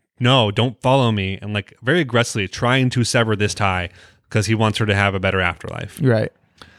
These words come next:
Speaker 1: Um, and then she, he walks away and she jumps on his back and says, "I'm always gonna be with you.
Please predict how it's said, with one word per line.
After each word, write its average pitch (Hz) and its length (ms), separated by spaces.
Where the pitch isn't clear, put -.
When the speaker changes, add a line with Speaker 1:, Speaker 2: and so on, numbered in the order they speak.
Speaker 1:
Um, 92 640
and 110 180
then 107 220
she, 113 760
he 123 160
walks 110 260
away 98 360
and 101 180
she 110 160
jumps 101 360
on 98 100
his 92 120
back 87 440
and 95 140
says, 98 240
"I'm 104 160
always 107 380
gonna 101 220
be 95 140
with 92 240
you. 92 240